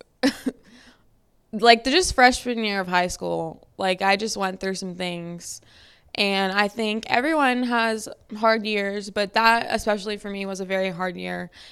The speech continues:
And I just, like, think about my younger self, and I just, like, wanna give her a hug because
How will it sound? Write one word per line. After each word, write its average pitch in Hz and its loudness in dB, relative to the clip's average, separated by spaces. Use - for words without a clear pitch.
And 202 0
I 214 2
just, 247 -4
like, 240 0
think 226 0
about 214 2
my 208 0
younger 196 -2
self, 185 -2
and 208 -6
I 208 -6
just, 220 -6
like, 262 -2
wanna 214 -2
give 202 -2
her 185 -2
a 180 -2
hug 175 -4
because 190 -4